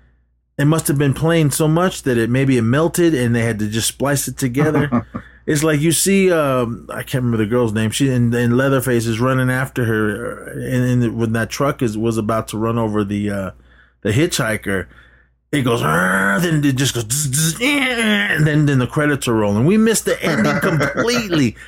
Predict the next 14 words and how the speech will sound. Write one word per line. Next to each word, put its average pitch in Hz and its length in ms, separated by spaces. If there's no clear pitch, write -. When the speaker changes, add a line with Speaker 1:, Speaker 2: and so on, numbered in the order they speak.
Speaker 1:
Luckily, 240 480
we 165 180
saw 170 300
it 135 100
already, 95 480
uh, 92 300
but 139 280
I 196 180
was 185 200
like, 175 160
"What 339 240
the 339 80
hell 339 220
happened?" 320 600